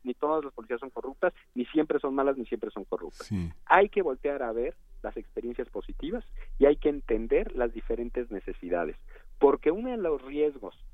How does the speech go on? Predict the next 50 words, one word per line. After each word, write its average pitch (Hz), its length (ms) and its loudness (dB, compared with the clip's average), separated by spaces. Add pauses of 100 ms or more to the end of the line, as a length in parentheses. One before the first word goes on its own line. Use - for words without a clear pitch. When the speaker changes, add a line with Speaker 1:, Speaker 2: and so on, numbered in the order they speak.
(360)
Speaker 1:
que 131 100 6
ocurre, 117 480 0
y 107 140 -10
que 123 160 -4
ya 185 80 4
ha 220 40 4
ocurrido 175 400 -2
durante 117 260 -2
estos 120 180 -8
doce 120 220 -6
años, 107 240 -4
pero - 120 -10
que - 80 -8
va 110 80 2
a 143 40 0
ocurrir 156 320 -4
más 139 180 -4
si - 60 -20
se 107 80 -6
aprueba 120 220 0
una 120 100 -2
Guardia 110 240 2
Nacional 104 280 -6
en 107 40 -4
los 92 120 -6
términos 107 300 -4
que 98 60 -6
viene 107 140 0
el 101 60 0
dictamen, 101 420 0 (300)
es 170 180 8 (100)
que 175 180 6 (220)
las 151 200 2
ciudades 180 400 2
que - 140 0 (100)
sí 285 200 -4
son 214 160 -2
seguras 147 440 -6 (540)
van 180 220 6
a 170 120 -2
ser 196 200 0 (100)
abrumadas 160 800 -2 (680)
por 139 120 4
el 139 80 2
gobierno 151 380 0
federal 123 480 0 (320)
y 135 80 -4
van 156 160 2
a 170 80 2
destruir 147 560 -2